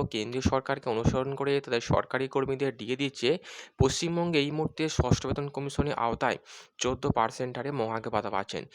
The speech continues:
এই বঞ্চনা কোনোভাবে মেনে নেওয়া যায় না, সেই উদ্দেশ্যে মুখ্যমন্ত্রী, অর্থমন্ত্রী রাজ্যপালকে বারংবার কেন্দ্রীয় হারে ডিএ বৃদ্ধি নিয়ে চিঠি দেওয়া সত্ত্বেও কোনো রকম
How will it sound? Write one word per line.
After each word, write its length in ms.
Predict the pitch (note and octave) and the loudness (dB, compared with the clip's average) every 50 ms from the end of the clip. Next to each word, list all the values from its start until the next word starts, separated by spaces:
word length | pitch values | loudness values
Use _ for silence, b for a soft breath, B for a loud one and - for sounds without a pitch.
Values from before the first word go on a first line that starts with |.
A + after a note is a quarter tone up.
| B B B - | B B B -2
এই 140 | - D3 E3 C#3 C3 | 0 0 2 6 6
বঞ্চনা 400 | B2 B2 C3+ C#3+ D3+ D3 D#3 D#3 | 6 6 6 4 2 0 0 2
কোনোভাবে 420 | - - B2 C3 C3 C3+ C#3 C#3+ C3+ | 2 4 4 6 6 4 4 2 2
মেনে 240 | B2 A2+ A#2+ B2 | 0 0 0 0
নেওয়া 220 | B2 C3+ C#3+ C#3+ C#3 | 0 0 0 0 2
যায় 180 | C#3+ C#3+ C3+ | 2 2 2
না, 100 | A#2+ B2+ C3 C3+ - - | 2 0 -4 -6 -6 -2
সেই 200 | - C#3 D3 D3+ - | 0 2 2 2 0
উদ্দেশ্যে 500 | B2 A#2+ B2 C3 C3 D3+ D3 C#3 - D#3 D3 | -2 -4 -4 -2 0 0 0 0 0 -2 -2
মুখ্যমন্ত্রী, 640 | B2 A2+ A#2 - - C3+ C3 C3+ C#3 C#3 C#3 D#3+ C#3+ A#2+ G#2+ | 0 -2 -6 -4 -6 -4 -4 -2 -4 -4 -4 -2 0 0 0
অর্থমন্ত্রী 480 | G#2+ A#2+ - C3+ C3 C3+ C3+ C#3 - C#3+ | 0 -2 -4 -4 -2 -2 -4 -2 -2 -2
রাজ্যপালকে 680 | A#2+ G2+ G#2 G2+ G#2+ - C3 B2 C#3 C#3 B2+ - B2+ D3 F#3+ B B B B B B B B2+ A#2 | 0 0 -2 -2 -2 -2 0 2 2 2 2 0 0 0 0 B B B B B B B -2 0
বারংবার 440 | A#2+ A2+ B2+ C#3+ D3 D#3 D#3 D3+ D3+ D3+ | 2 2 2 2 0 0 0 0 0 0
কেন্দ্রীয় 420 | - A#2+ A#2 B2 B2+ C3 C#3 C3+ C3+ | -2 -4 -4 -4 -4 -2 -2 -2 0
হারে 160 | C#3 D3 C#3+ C3+ | 0 -2 -2 -2
ডিএ 220 | A#2 A2 A2 B2 | -4 -4 -4 -2
বৃদ্ধি 280 | B2 C#3 C#3 C3 - C#3+ | -2 -2 -4 -4 -4 -4
নিয়ে 160 | C3+ C#3+ C3+ - | -4 -4 -4 -4
চিঠি 180 | A#2 - B2 B2 | -6 -6 -6 -4
দেওয়া 200 | C3+ C#3 C3+ B2+ | -2 -2 -2 -2
সত্ত্বেও 360 | - C3+ C3+ - - C#3+ C3+ | -2 -2 -4 -4 -6 -6 -6
কোনো 180 | - - A2+ A#2 | -4 -6 -6 -6
রকম 260 | A#2+ B2+ A#2 - C3+ | -6 -6 -4 -4 -4